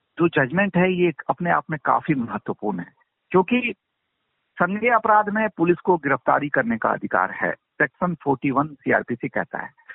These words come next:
लेकिन सुप्रीम कोर्ट का जजमेंट, अर्नेस कुमार के जजमेंट में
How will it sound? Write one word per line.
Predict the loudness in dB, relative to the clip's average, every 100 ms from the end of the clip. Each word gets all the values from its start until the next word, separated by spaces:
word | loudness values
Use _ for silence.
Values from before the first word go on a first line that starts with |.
| -4
लेकिन | 0 2
सुप्रीम | 2 0 0 -4
कोर्ट | 0 -2
का | 0 0
जजमेंट, | 0 0 -2 -4 _ -2
अर्नेस | -2 0 0 0 -2
कुमार | 0 0
के | 0 0
जजमेंट | 0 0 -4 -6
में | -6